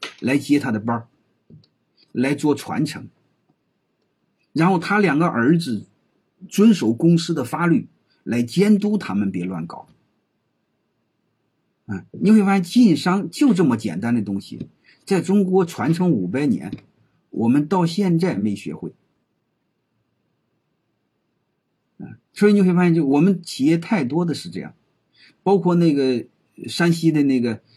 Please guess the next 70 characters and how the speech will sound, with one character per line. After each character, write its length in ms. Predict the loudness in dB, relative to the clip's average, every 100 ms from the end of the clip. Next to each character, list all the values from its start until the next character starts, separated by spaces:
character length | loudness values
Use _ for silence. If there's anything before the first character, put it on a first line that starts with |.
| _ _ -2
这 100 | -2
是 140 | 0
讲 180 | 0 0
山 180 | 0 0
西 200 | 2 0
的 80 |
那 60 | 0
个， 80 | -2
山 180 | 0 2
西 100 | 4
那 100 | 2
个 80 | 2
新 180 | 0 0
海 140 | -2
集 160 | -2 -4
团， 260 | -6 -12 _ _ _ _ _ _ _ _ -2
那 120 | 2
李 200 | 4 4
兴 120 | 4
海 140 | 2 0
被 140 | -2
杀 240 | -2 -2
了 100 | -2
之 80 | -2
后， 200 | -4 -4
他 120 | -4
儿 220 | -6 -4 -4
子 100 | -4
接 160 | -6
班 140 | -6 -10
儿， 100 | -10 _ _ -4
你 120 | 0
明 140 | 2
白 120 | 2 0
了？ 200 | -4 -12 -14
三 280 | -2 0 2
年 280 | 0 -2
一 80 | -2
百 160 | 0 0
五 160 | -2
十 100 | -4
个 140 | -2 0
亿 180 | 0 -4
被 80 | -6
给 120 | -6
糟 140 | -6 -8
蹋 140 | -8
光， 240 | -10 -10 -12 _ _ _ _ _ -4 -4
<laughs> 640 | -4 -20 -20 -20 -18 0
能 100 | 2
听 160 | 4 4
明 160 | 4
白 140 | 2 0
吗？ 200 | -4 -10 _ _ -2
然 160 | 2
后 80 | 2
他 140 | 0
还 100 | 2
面 180 | 4 2
临 160 | 0 -2
着 80 | -2
他 60 |
和 80 | -2
他 100 | -2
叔 200 | -4 -4
叔 120 | -4
之 100 | -4
间 200 | -2 -2
斗 160 | -2 -2
争、 220 | -4